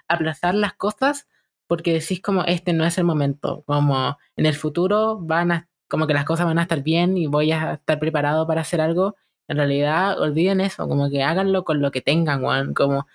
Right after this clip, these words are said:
a mí me pasó también con lo de los, como hacer un podcast, ¿cachai? Que era una idea que yo pensaba en mi cabeza y decía como, "Ay, sería bacán", pero todavía no, quizás porque estamos en pandemia, grabar a distancia, que lata, mejor ir, tener como micrófonos y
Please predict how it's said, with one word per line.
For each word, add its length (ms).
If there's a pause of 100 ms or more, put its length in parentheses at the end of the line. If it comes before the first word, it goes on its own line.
(280)
a 80
mí 180
me 100
pasó 340
también 340
con 180
lo 140
de 100
los, 140 (240)
como 680
hacer 200
un 140
podcast, 360
¿cachai? 240
Que 100
era 100
una 100
idea 280
que 140
yo 140
pensaba 360
en 60
mi 80
cabeza 300
y 40
decía 220
como, 200
"Ay, 100
sería 300
bacán", 420 (680)
pero 300
todavía 440
no, 400
quizás 280
porque 160
estamos 220
en 60
pandemia, 640
grabar 300
a 60
distancia, 440
que 100
lata, 580
mejor 280
ir, 380
tener 260
como 160
micrófonos 800
y 420